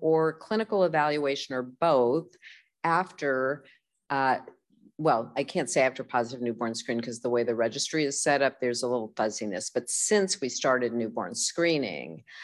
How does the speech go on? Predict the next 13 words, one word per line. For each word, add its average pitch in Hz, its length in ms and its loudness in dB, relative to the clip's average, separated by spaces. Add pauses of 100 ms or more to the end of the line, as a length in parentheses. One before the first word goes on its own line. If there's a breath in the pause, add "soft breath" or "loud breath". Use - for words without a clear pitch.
(380 loud breath)
um, 143 320 4 (200)
kids 214 320 0
who 233 180 0
are 160 120 4
not 151 320 0
Hispanic 143 720 -2
and 123 360 -6 (100)
white 120 640 2 (240)
are 127 500 2 (420 loud breath)
seen 151 800 0
at 131 120 -2
a 131 40 0
median 143 1160 0